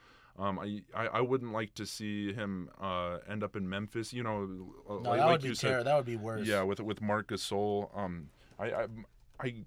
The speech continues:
Speaker 1: I guess Marvin Bagley, they could o-, obviously throw him at power forward, but
Speaker 2: Mm-hmm.
Speaker 1: that, that would be a little bit of a weird.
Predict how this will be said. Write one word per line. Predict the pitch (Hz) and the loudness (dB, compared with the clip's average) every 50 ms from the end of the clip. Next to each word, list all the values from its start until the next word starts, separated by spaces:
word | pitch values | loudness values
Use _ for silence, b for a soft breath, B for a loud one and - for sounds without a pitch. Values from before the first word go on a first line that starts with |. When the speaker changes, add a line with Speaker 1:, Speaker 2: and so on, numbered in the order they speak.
| - - | -6 -4
Speaker 1:
I | 120 123 | -4 0
guess | 117 123 127 - - | 2 2 2 2 2
Marvin | 117 117 120 120 120 113 101 | 2 2 2 2 2 0 -2
Bagley, | 95 95 92 98 101 101 104 104 101 | 0 0 0 0 0 0 -2 -2 0
they | 98 98 104 98 | 0 -2 -4 -4
could | - 101 92 85 80 80 73 - - - | -2 -4 -4 -4 -6 -10 -14 -18 -10 -4
o-, | 95 95 92 - - - - | -2 -2 -2 -2 -6 -8 -6
obviously | 101 107 95 101 98 - - 104 | -4 -4 -2 -2 -4 -4 -4 -4
throw | - - 107 | -4 -2 -2
him | 104 101 | -2 -2
at | 85 - | -2 -4
power | - 104 95 101 107 104 | -2 -2 0 0 0 0
forward, | - - 113 110 110 113 120 123 127 127 117 | -2 -4 -4 -4 -2 -2 -2 -2 -2 -2 -2
but | 110 101 95 | -4 -4 -2
Speaker 2:
Mm-hmm. | 110 101 | 0 2
Speaker 1:
that, | 101 101 98 98 | 2 2 4 4
that | 104 104 | 2 2
would | 101 107 | 2 0
be | 110 107 | 0 0
a | 101 | 0
little | 98 104 101 101 98 | 2 0 0 0 0
bit | 90 104 101 98 - | 0 0 -2 -2 -2
of | - 104 95 | -4 -4 -2
a | 101 101 98 | 0 0 2
weird. | 95 90 82 71 80 95 101 101 101 101 101 98 95 101 | 0 -2 -4 -8 -8 -6 -4 -2 -2 -2 -2 -4 -4 -6